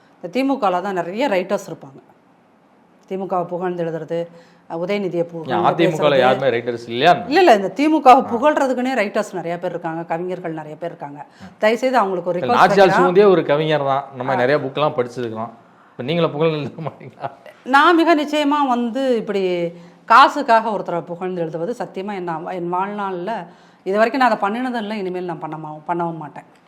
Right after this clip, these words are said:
Speaker 1: அது உறுதியளிக்கிறேன். ஆனா, இந்த தி மு கல இருக்கிறவங்க இருக்காங்க இல்லையா, இத்தனை எழுத்தாளர்கள் இருக்கவங்க, தி மு க ஆட்சியில் உயர், தி மு க தன்னுடைய ஆட்சி காலத்தில் உயர்நீதிமன்றத்திடமும் உச்சநீதிமன்றத்திடமும்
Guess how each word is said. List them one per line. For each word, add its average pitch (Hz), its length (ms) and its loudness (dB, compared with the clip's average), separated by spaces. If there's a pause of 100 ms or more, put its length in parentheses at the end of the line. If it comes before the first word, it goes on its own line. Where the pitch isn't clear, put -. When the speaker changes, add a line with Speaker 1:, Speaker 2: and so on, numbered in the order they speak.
(320)
Speaker 1:
அது 180 340 -2
உறுதியளிக்கிறேன். 170 680 -6 (460)
ஆனா, 220 440 2
இந்த 208 160 -4
தி 302 200 0
மு 359 240 2
கல 262 260 4
இருக்கிறவங்க 233 440 -2
இருக்காங்க 180 300 -6
இல்லையா, 151 260 -12 (260)
இத்தனை 359 260 4
எழுத்தாளர்கள் 262 640 4
இருக்கவங்க, 180 520 -4 (520)
தி 302 220 4
மு 339 280 4
க 339 140 4
ஆட்சியில் 220 960 2 (300)
உயர், 233 500 0
தி 277 180 -2
மு 302 220 -2
க 320 140 0
தன்னுடைய 214 340 2
ஆட்சி 277 220 0
காலத்தில் 254 520 -2 (380)
உயர்நீதிமன்றத்திடமும் 247 1200 0
உச்சநீதிமன்றத்திடமும் 240 1120 -4